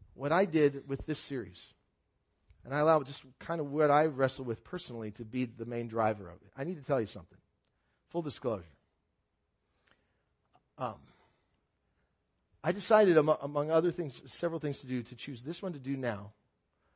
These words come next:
mostly because I think I need this, 'cause I don't get this. I find myself walking around, I've asked myself, "Why am I so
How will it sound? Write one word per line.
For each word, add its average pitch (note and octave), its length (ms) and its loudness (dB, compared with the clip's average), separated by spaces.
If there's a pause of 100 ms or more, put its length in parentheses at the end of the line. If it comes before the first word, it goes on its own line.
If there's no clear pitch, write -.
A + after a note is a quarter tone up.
(760)
mostly G#3 340 0
because A#2 480 -6 (1080)
I C#3+ 120 -10 (140)
think G3 180 -8
I C#3 100 -2
need A#2+ 300 -8
this, - 180 -20 (1700)
'cause A#2+ 120 -10
I D3+ 60 -4
don't D3+ 160 -6
get A2+ 200 -8
this. - 340 -20 (1800)
I E3 160 0
find G3 240 4
myself C#3+ 340 0
walking C3+ 400 -4
around, A#2 500 -8 (920)
I've B2+ 140 -6
asked G#3+ 240 -2
myself, A#2+ 580 -4 (680)
"Why C3+ 280 -10
am C4+ 180 -6
I C#3+ 100 -6
so C3 480 -8